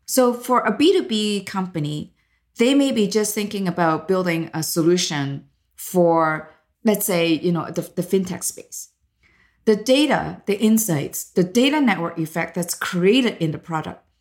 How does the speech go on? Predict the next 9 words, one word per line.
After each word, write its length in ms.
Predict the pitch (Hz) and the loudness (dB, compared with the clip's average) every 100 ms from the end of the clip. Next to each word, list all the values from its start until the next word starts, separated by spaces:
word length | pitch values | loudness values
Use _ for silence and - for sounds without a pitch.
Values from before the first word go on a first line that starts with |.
| _ - | _ 0
could 240 | 214 220 240 | 0 2 0
actually 360 | 294 - 320 | -2 0 0
provide 500 | 320 - 202 214 214 | 0 -2 0 0 0
more 240 | 220 208 214 | 0 2 0
intelligent 960 | 196 180 - 233 240 240 175 160 - - - | 0 0 0 0 0 0 -2 -2 -4 -8 -4
recommendations 1000 | 190 196 180 170 202 202 - 135 - - _ _ _ - | -2 0 0 2 2 2 -2 -10 -16 -20 _ _ _ -2
to 240 | - 226 | 4 6
their 160 | 208 175 | 6 4
users. 560 | 170 190 185 - - | 2 0 -4 -12 -20